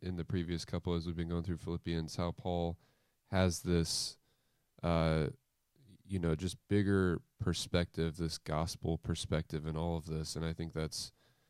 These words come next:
made plain even here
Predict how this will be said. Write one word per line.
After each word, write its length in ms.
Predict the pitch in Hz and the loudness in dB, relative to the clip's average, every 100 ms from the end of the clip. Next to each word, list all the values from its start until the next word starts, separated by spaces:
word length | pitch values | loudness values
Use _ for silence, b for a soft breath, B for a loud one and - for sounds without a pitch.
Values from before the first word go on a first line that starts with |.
| b b - | b b -6
made 240 | 90 85 | -2 0
plain 560 | - 87 87 82 82 80 - _ _ | 0 2 2 2 -2 -6 -12 _ _
even 300 | 92 82 82 | -8 -4 -4
here 440 | 80 92 85 80 | -2 -2 0 0